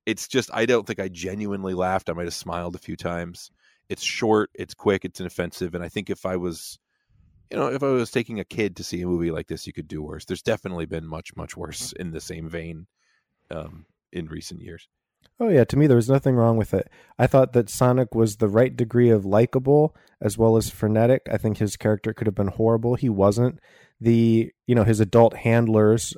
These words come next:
Speaker 2: are likable enough. Uh, James Marsden and, uh,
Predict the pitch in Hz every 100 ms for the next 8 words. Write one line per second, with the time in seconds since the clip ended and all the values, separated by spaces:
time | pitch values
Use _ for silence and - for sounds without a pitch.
0 | - 104 101 110 - 107 113 113 98 95
1 | 101 - _ _ _ _ _ 107 104 104
2 | 101 - - 113 107 110 - 104 101 101
3 | - 107 104 104 101 98 95 95 92